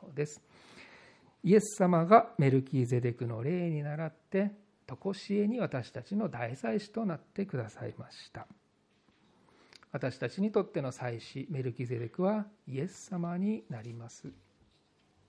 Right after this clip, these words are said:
そして、ヘブルの七章二十五節もお読みしておきます。ヘブル書の七章二十五節。「したがってイエスは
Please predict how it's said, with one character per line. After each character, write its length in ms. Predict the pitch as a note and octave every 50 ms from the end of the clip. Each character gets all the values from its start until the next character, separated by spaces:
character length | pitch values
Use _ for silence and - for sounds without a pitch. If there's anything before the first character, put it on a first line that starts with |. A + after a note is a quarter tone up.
| _ - - - - - - - - - _ _ _ _ _ _ _ _ _ _ _ _ _ _ _ _ _ _ _ _ _ _ - - - _ _ _ _ _ - E3 C#3
そ 100 | A#3+ G#3
し 140 | G#3+ -
て、 280 | - A3+ A3+ A#3+ - - -
ヘ 180 | F#3 D#3+ G3
ブ 120 | D3 D3+ C#3
ル 120 | C3+ B2
の 140 | B2 B2 B2
七 320 | A#2+ C3+ D3+ F3+ A3 A3+
章 240 | - - E3 D3 C#3
二 180 | C3 C#3 F#3+ A#3+
十 180 | G#3+ G#3 F#3
五 140 | D3+ - G#3+
節 320 | G#3 - A3 G3+ - - F#3
も 220 | G3 A#3 A3 F3+
お 40 | D3
読 160 | C3 B2+ A#2+
み 140 | A#2 A2+ A2+
し 160 | - - -
て 140 | - C3 A#2+
お 80 | A2
き 180 | A2 - - C#3
ま 140 | B2+ C#3 D3
す。 160 | - - - _ _ _ _ _ _
ヘ 140 | - D3
ブ 120 | C3 C3+ C3
ル 120 | C3 B2
書 180 | - - C3+ C3
の 240 | D#3 G3+ B3+ - - -
七 320 | B2 B2+ A#2+ B2 A#2+ A#2
章 380 | - - B2 A2+ A2+ A2+ A2 A2+
二 160 | A2+ C#3 F#3+
十 440 | G3 D#3+ D#3 C3+ A#2+ A2+ A2 A2 A2+ A#2+
五 100 | E3+ E3+
節。 380 | - - C3+ C3 - - - - _ _ _ _ _ _ _ _ _ _ _ - - - - - _ _ _
「し 140 | - - -
た 120 | G#3+ G3
が 120 | G3 G3
っ 200 | F#3 F#3+ - -
て 120 | - F3 D#3
イ 140 | D#3+ D#3 D3+
エ 60 | C#3
ス 160 | - - C3
は 260 | B2+ C3 D#3+ E3+ -